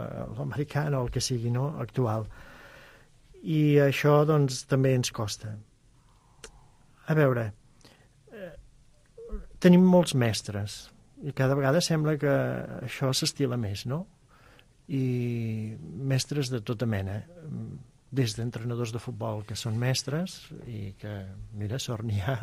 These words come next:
que, que hi ha entrenadors de futbol, parlo del Guardiola, evidentment,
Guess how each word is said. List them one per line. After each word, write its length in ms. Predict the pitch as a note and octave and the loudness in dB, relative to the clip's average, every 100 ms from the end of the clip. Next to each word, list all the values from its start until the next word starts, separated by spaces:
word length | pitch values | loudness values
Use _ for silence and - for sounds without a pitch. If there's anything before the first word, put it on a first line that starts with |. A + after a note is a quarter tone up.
| C3 | -8
que, 220 | - A2+ G2+ - - - - | -6 -6 -8 -16 -20 -20 -4
que 100 | C#3 | 0
hi 60 | A#2+ | 2
ha 80 | |
entrenadors 720 | A#2+ A#2 C3 A#2+ B2+ B2 B2+ A2+ | 0 0 0 0 0 2 2 0
de 80 | B2+ | -2
futbol, 480 | - A2+ A#2+ A#2+ A2+ - - - | -4 -4 -2 -2 -4 -10 -20 -20
parlo 260 | - A2 G#2+ | -8 -4 -4
del 120 | G#2+ | -4
Guardiola, 400 | G#2 A2 A2 G2+ | -4 -4 -4 -4
evidentment, 460 | G#2 A2+ A2+ A2 B2+ | -4 -2 -2 -2 -4